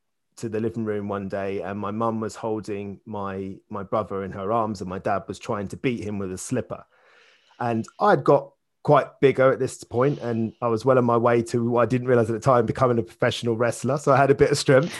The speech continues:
<laughs> and an instinctive reaction took over, and I lunged over to him and I pulled him off and threw him across the room. Um, I then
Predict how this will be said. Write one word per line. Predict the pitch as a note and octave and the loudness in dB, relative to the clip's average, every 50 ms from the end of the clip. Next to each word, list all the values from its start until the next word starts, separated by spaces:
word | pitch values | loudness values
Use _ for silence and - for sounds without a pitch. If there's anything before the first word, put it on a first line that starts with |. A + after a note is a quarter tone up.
| F3 C3 - - F#3+ C#3+ - - G#3+ - - - - - - - - | 0 0 4 4 4 4 6 4 4 4 2 -4 -14 -20 -20 -20 -20
<laughs> | - - | -6 0
and | - D3+ D3 C#3 C3+ B2 - _ | 2 4 4 4 2 0 -2 _
an | D3+ C#3+ D3+ | 4 4 6
instinctive | D#3 D3 D3 - D#3+ D#3 D3 C3 - C#3 - - | 6 4 4 4 4 2 2 2 0 -4 -2 4
reaction | C3+ C#3 C#3 C3+ - - - B2+ A2 | 4 6 6 4 2 -2 -6 -8 -6
took | - A#2+ - A#2+ | -6 -6 -2 0
over, | A2 G#2+ G#2+ F#2 A2+ A2+ A#2+ - A2 | 0 0 0 0 0 0 0 0 0
and | B2+ B2 | 0 0
I | B2 B2 | 2 4
lunged | B2+ C3+ C3+ C3+ C3 A#2 - - | 6 6 4 4 2 -2 -2 0
over | B2+ B2 A#2 A#2+ | 0 0 0 -2
to | G#2 - | -6 -8
him | A2+ A2+ G#2+ A2 | -6 -6 -4 -4
and | G2 A#2 A#2+ | -6 -4 -2
I | A#2 A#2 A#2 A#2 - _ | -2 -2 -4 -4 -8 _
pulled | - D3 C3+ B2+ A2+ | -2 -2 -2 -2 -2
him | - A#2 A2+ | -4 -4 -2
off | A2 A2 - - | -2 -2 -4 -6
and | A#2+ A2+ G#2+ | -10 -10 -10
threw | - - B2+ A#2+ | -6 -2 -2 -2
him | A2 A2+ G#2+ G#2 | -2 -2 -6 -8
across | G2 - A2 G2+ - | -8 -8 -10 -10 -10
the | - A2+ | -12 -10
room. | G#2 G#2 G2 F#2+ - - _ _ _ _ _ _ _ _ | -8 -8 -8 -10 -12 -18 _ _ _ _ _ _ _ _
Um, | B2 A#2+ A2+ A2+ G#2 - | -2 0 0 0 -2 -2
I | A#2 A#2+ | -2 0
then | A#2 A2+ D3 B2+ A2 C3 C#3+ C#3+ C#3+ | 2 4 4 4 4 2 -2 -4 -6